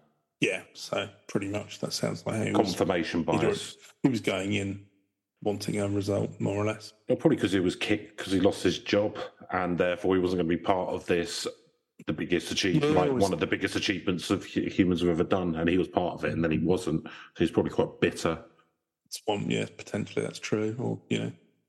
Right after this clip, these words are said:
Speaker 1: yeah, his career didn't pan out the way he'd wanted it to. Entirely possible. Um, so apparently there were six successfully manned missions to the moon, all part of Apollo, between sixty-nine and seventy-two.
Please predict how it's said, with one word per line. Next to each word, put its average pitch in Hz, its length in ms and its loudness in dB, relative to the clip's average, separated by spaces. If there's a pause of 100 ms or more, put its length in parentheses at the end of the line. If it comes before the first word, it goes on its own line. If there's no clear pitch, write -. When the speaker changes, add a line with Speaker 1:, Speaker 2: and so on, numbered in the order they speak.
(180)
Speaker 1:
yeah, 104 100 0
his 104 200 -2
career 104 260 -2
didn't 104 160 -4
pan 104 180 -6
out 104 60 -4
the 110 60 -4
way 110 120 -2
he'd 107 80 -4
wanted 107 320 -6
it - 100 -10
to. 113 220 -6 (160)
Entirely 107 380 -6
possible. 113 460 -6 (1000)
Um, 107 240 0
so - 100 -4
apparently - 240 -2
there 110 80 -2
were 107 60 -8
six - 280 -2
successfully - 420 -4
manned 107 400 -2
missions 110 360 -4
to 113 100 -8
the 107 80 -4
moon, 107 340 -2
all - 140 -4
part - 180 -2
of - 80 -10
Apollo, 110 520 -4
between - 280 -8
sixty-nine - 480 -6
and 104 100 -2
seventy-two. 120 640 -4